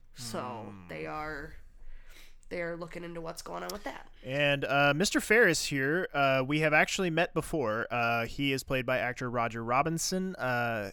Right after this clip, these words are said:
Speaker 2: and, uh, he is, uh, making his first of two appearances as Mister Ferris, but he did also appear in the season four finale, A Hole in the Heart, as a patient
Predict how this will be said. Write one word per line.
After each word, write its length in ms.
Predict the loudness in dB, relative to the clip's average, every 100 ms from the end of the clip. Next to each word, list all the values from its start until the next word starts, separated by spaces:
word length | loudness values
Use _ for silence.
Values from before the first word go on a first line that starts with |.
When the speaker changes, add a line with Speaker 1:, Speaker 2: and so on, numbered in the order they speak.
| -6
Speaker 2:
and, 340 | -4 -4 -4
uh, 200 | -4 -4
he 280 | -4 -2 0
is, 280 | 0 -2 -4
uh, 80 | -4
making 300 | -4 -4 -4
his 140 | -6 -2
first 240 | -2 -2
of 100 | -4
two 240 | 0 2
appearances 560 | 2 2 2 0 -2 -2
as 140 | -2
Mister 260 | -4 -8 -10
Ferris, 500 | -6 0 2 2 0
but 160 | -4 -4
he 120 | -4
did 240 | 0 0
also 400 | 4 4 4 2
appear 500 | 0 -2 0 2 2
in 440 | 0 -2 -2 -4 -4
the 140 | -4
season 320 | -2 -2 -4
four 340 | -6 0 2 2
finale, 500 | -2 -2 -2 -2 -4
A 80 | -6
Hole 280 | -2 -2 -2
in 80 |
the 60 | -4
Heart, 360 | -6 -2 -2 -2
as 160 | -4
a 60 | -4
patient 480 | -4 -4 -4 -6